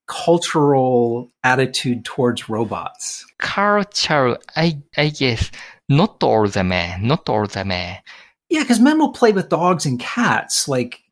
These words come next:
Speaker 1: they think of it as a pet. That's, that's fine, right?
Speaker 2: Yeah, I, I guess when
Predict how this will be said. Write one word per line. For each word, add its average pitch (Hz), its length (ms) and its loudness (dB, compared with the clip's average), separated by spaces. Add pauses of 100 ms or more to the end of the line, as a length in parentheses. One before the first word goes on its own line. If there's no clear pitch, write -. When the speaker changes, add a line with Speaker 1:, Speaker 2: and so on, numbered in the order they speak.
Speaker 1:
they 170 80 4
think 254 200 2
of 226 60 0
it 185 40 0
as 139 100 0
a 135 40 -2
pet. - 500 -2
That's, - 480 -4 (460)
that's 123 220 -6
fine, 98 360 -10
right? 202 340 -4 (280)
Speaker 2:
Yeah, 156 320 0 (360)
I, 214 120 0 (160)
I 262 120 2
guess 196 360 0 (420)
when 214 400 0